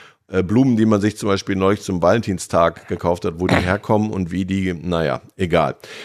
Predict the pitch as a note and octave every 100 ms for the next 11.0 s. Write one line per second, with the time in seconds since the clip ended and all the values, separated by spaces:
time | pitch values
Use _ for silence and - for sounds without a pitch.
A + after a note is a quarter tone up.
0 | - - G2+ C3 C#3+ B2+ G#2 A#2+ - C#3
1 | - F3 D#3+ - E2 E2 - D2+ D2 C#2+
2 | D2+ C#2 - _ _ _ _ _ D2+ E2
3 | D2+ F2 D#2+ D2 D#2+ - F2 G#2+ F#2 G2+
4 | F#2 C#3 D3+ - F2+ D#2 D2 - - F2+
5 | G#2 F#2+ A2 G#2+ G2+ G2+ G#2+ A2 G2+ G#2
6 | F#2 F2 D#2 D#2 D2+ - - - A1+ A1
7 | G#1+ A#2+ - - - C2 A#1 G#1 - -
8 | - - - - - - A#2 D3 C3+ B2
9 | B2 G#2+ A2 G2 F#2+ G2+ - C3 C#3+ C#3
10 | C3+ B2+ B2 C3 B2+ A2+ A2+ A#2+ A#2+ -